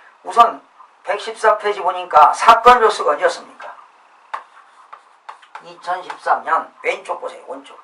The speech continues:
구월 십육 일. 이게 사건 접수였어요. 이렇게 사건 접수를 하게 되면 채권자가 법원에다가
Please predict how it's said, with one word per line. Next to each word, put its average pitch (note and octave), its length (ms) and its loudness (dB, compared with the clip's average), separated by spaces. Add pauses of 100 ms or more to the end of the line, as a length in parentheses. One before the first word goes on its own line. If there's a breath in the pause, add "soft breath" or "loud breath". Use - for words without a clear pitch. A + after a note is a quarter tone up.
(340)
구월 E3+ 320 -4
십육 - 240 -20
일. - 200 -20 (1600 soft breath)
이게 G#3+ 240 -6
사건 A3 360 -6
접수였어요. - 560 -10 (3000)
이렇게 F#3+ 580 -6 (2000)
사건 - 580 -2
접수를 G3 720 -4
하게 F3+ 340 -2
되면 E3 640 -10 (400 soft breath)
채권자가 F#3 760 4
법원에다가 D3+ 800 2